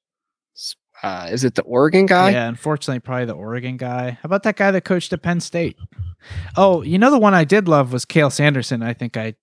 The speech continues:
Speaker 2: looked up two for two or three for three on boys there.
Speaker 1: Aaron Feld is the Air-, is, that sounds right, right? The Oregon
Speaker 2: That's
Speaker 1: strength coach?
Speaker 2: Oregon's, yeah.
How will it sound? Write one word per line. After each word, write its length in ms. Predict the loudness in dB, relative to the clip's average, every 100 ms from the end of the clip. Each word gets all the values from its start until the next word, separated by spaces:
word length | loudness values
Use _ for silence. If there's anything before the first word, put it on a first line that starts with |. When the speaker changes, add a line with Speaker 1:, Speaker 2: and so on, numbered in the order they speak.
| _ _ -12
Speaker 2:
looked 240 | -10 -2
up 200 | -2 -2
two 140 | -4 -4
for 120 | -4
two 200 | -4 -4
or 60 | -4
three 160 | -8
for 120 | -8
three 380 | -10 -8 -8 -10 -10
on 160 | -10
boys 380 | -8 -8 -8 -8
there. 320 | -8 -8 -10 -16 _ _ _ _ _ _ 2
Speaker 1:
Aaron 420 | 6 6 6 2
Feld 760 | -6 -2 2 2 0 -4 -12 _ _ -12
is 180 | -10 -8
the 340 | -6 -4 -6 -4
Air-, 260 | -2 -2 -6 -6
is, 220 | -4 -6 _ _
that 160 | 2 4
sounds 240 | 2 2
right, 240 | -2 0
right? 240 | 0 0 0
The 60 | -2
Oregon 400 | 0 2 0 0
Speaker 2:
That's 120 | 2
Speaker 1:
strength 200 | 2 4
coach? 100 | 4
Speaker 2:
Oregon's, 440 | 4 4 0 -6 -10
yeah. 400 | -10 -10 -10